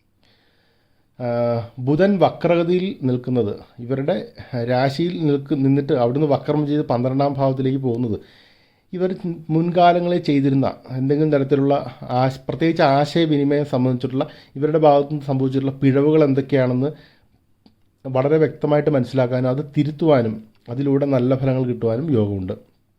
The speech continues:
ശുക്രൻ ഇവരുടെ രാശിയുടെ പന്ത്രണ്ടിലും പിന്നീട് ഇവരുടെ, ഏഹ്, രാശിയിലേക്കും വരുന്നത് വളരെ ആശ്വാസകരമായ സ്ഥിതിയാണ്. ഇവർക്ക്, ഏഹ്, ബന്ധങ്ങളിൽ നിന്ന്, കുടുംബ ബന്ധങ്ങളിൽ നിന്ന്, പ്രണയ പങ്കാളിയിൽ നിന്നോ ജീവിത പങ്കാളിയിൽ നിന്നോ, ഏഹ്,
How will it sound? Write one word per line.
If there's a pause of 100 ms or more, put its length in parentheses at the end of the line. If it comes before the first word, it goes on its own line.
(1500)
ശുക്രൻ
ഇവരുടെ (280)
രാശിയുടെ
പന്ത്രണ്ടിലും (100)
പിന്നീട് (280)
ഇവരുടെ, (340)
ഏഹ്,
രാശിയിലേക്കും
വരുന്നത് (640)
വളരെ
ആശ്വാസകരമായ
സ്ഥിതിയാണ്. (180)
ഇവർക്ക്, (320)
ഏഹ്, (720)
ബന്ധങ്ങളിൽ
നിന്ന്,
കുടുംബ
ബന്ധങ്ങളിൽ
നിന്ന്,
പ്രണയ
പങ്കാളിയിൽ
നിന്നോ
ജീവിത (100)
പങ്കാളിയിൽ
നിന്നോ, (220)
ഏഹ്,